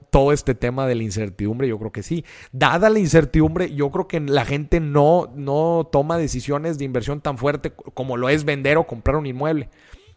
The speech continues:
¿verdad? Entonces, es importante analizar esto. La gente no sale ni de sus casas. ¿Tú crees que va a vender su inmueble? Entonces se paraliza, bajan las transacciones, pero eso no quiere decir que pierdan valor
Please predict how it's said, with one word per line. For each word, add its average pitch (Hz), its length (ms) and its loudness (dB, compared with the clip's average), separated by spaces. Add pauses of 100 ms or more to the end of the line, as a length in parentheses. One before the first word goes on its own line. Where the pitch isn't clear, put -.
(760)
¿verdad? 113 320 -4 (320)
Entonces, - 340 0 (340)
es 151 200 4
importante 160 800 0
analizar 120 440 0
esto. 170 200 0
La 160 80 0
gente 190 240 -2
no 185 100 -14
sale 190 220 -6
ni 190 120 -8
de 160 80 -6
sus - 220 -10
casas. 165 380 -2
¿Tú 170 100 -8
crees - 220 -10
que 165 100 -8
va 143 60 -6
a 165 40 -4
vender 147 220 -4
su - 140 -8
inmueble? 117 400 -8 (600)
Entonces - 220 -10
se 196 100 2
paraliza, 156 640 0
bajan 165 440 2
las 151 160 -4
transacciones, 147 800 -4 (260)
pero 139 120 2
eso 151 120 0
no 165 140 0
quiere 147 160 2
decir 135 200 -2
que 117 120 -12
pierdan 110 260 -8
valor 110 280 -10